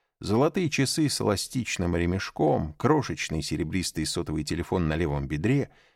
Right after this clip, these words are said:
полицейский значок на правом. Он выкуривал по пачке сигарет в день, но сын уговаривал его бросить. Благодаря Синди и Джеймсу он был доволен и счастлив. Но всё вот-вот должно было измениться.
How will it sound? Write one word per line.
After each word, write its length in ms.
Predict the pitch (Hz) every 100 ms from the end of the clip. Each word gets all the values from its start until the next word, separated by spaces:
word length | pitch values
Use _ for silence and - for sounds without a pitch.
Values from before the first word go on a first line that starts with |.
| _
полицейский 580 | 92 135 - 170 - 87
значок 440 | 82 80 76 71
на 140 | 73 65
правом. 580 | - 123 139 104 85 - _ _ _ _ _ _ -
Он 200 | 156 147
выкуривал 560 | 139 135 147 127 127
по 160 | 104 110
пачке 400 | - 117 - 98
сигарет 400 | - 90 90 78
в 80 | 76
день, 240 | 104 147
но 160 | 92 87
сын 400 | - - 156 139
уговаривал 680 | 117 104 95 113 123 107 104
его 320 | 87 92 92
бросить. 720 | 71 82 80 69 - - - _ _ _ _ _ _
Благодаря 400 | 92 101 101 104
Синди 380 | 90 - 113 90
и 160 | - 90
Джеймсу 680 | 82 110 135 117 - 107 - _ _
он 240 | 123 151 135
был 180 | 143
доволен 540 | 104 107 92 120 123 120
и 140 | 117
счастлив. 800 | 107 - 127 101 - - - - _ _ _ _ _ -
Но 160 | 76
всё 440 | 73 - 113 127 - _ _ _ _
вот-вот 580 | 87 85 82 76 95 101
должно 380 | 82 78 73 80
было 260 | 78 76
измениться. 680 | 69 71 71 71 71 - -